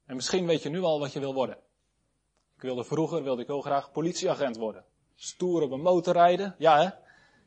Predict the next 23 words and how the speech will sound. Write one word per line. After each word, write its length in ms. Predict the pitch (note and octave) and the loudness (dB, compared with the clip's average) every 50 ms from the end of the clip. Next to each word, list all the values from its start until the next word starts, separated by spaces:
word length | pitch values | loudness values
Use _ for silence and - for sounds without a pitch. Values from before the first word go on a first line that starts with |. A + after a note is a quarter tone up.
| _ _ _ _ - | _ _ _ _ -16
Of 100 | A#2+ C3 | -2 4
later 440 | D#3 E3 E3 D#3 - C#3 B2 - - - _ | 6 6 8 6 6 2 -2 -6 -10 -18 _
boswachter. 840 | C3+ A#2 D#3 F#3+ G#3 F#3 - F3+ F#3 F#3+ F3+ - - G3+ G#3 - - - _ _ _ _ - - _ _ _ _ _ _ _ _ _ _ | -8 2 6 8 8 8 8 6 6 6 6 6 2 2 2 0 -4 -12 _ _ _ _ -20 -20 _ _ _ _ _ _ _ _ _ _
Nou, 220 | - A#2+ A2+ A2 | 4 4 4 4
en 140 | A2 A#2 B2+ | 2 -2 -6
als 160 | - C#3+ - | -8 -6 -4
je 80 | - E3+ | 6 8
ouder 240 | E3 E3 E3 D#3 D3+ | 8 10 10 8 6
wordt, 180 | D#3 D3 C#3 | 4 4 2
dan 120 | C#3+ C3 A#2 | 2 0 2
verandert 340 | D#3 F3+ F#3+ F#3+ F#3+ F3+ | 6 6 6 6 6 4
dat 140 | G3 F#3+ F3+ | 0 0 0
een 100 | F3+ E3+ | 0 2
beetje. 400 | D#3 F#3 F#3 F3+ F#3 A3 A3 G#3+ - _ _ _ _ _ _ _ _ _ - | 4 4 4 4 2 -2 -4 -6 -8 _ _ _ _ _ _ _ _ _ -4
Maar 300 | B2 C3+ E3+ G#3 A3 A3 | 4 8 8 10 10 10
over 160 | F#3+ F3+ F3+ | 8 6 4
het 100 | F3 - | 4 6
algemeen 520 | F#3 A3 A#3 G3+ E3 E3+ F3+ G#3 A3 A3 | 10 10 10 10 8 6 6 6 6 8
mogen 260 | G3 F#3 F3 E3+ E3+ | 8 6 6 6 6
wij 200 | D#3+ D#3+ D#3+ D#3 | 6 6 6 4
een 160 | D3+ C3 C3 A2+ | 2 -4 -4 -4
beroep 460 | C3 C#3 D#3+ F#3 G3 F#3+ - - - _ _ - | -4 2 4 4 4 4 0 -6 -20 _ _ 0
kiezen. 460 | - A#3 A3 G3 G3 G3+ C3+ G2+ | 4 4 6 6 6 6 4 4